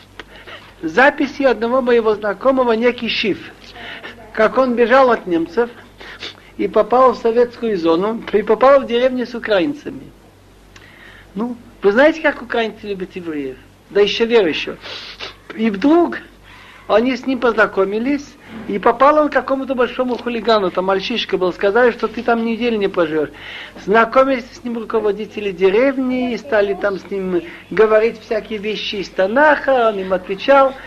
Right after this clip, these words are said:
Они пришли, говорят: «Знаешь, что мы решили? Мы тебе даем работу. Ты будешь уполномоченный по закупкам».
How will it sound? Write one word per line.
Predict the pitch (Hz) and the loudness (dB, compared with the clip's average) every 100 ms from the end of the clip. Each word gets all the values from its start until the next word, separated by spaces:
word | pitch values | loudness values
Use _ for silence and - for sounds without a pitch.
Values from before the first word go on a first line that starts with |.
| - - | -18 -8
Они | - 208 277 | 0 2 4
пришли, | 302 262 - | 0 -4 -4
говорят: | 254 233 | -2 2
«Знаешь, | 294 311 | 2 2
что | 311 294 | 0 -2
мы | 262 | 0
решили? | 233 - 175 139 147 | -2 -2 -2 -2 -4
Мы | 214 | -6
тебе | 247 247 | -4 -2
даем | 262 254 262 240 | 2 4 2 2
работу. | 226 - - - 127 - - - - - | 2 0 -4 -6 -16 -18 -20 -20 -20 -4
Ты | 277 | 0
будешь | 247 285 311 - | 2 4 4 2
уполномоченный | 269 262 240 247 320 320 262 247 | 0 0 0 2 2 2 -4 -2
по | 247 | 0
закупкам». | 240 240 208 190 156 135 | 0 0 -4 -10 -12 -14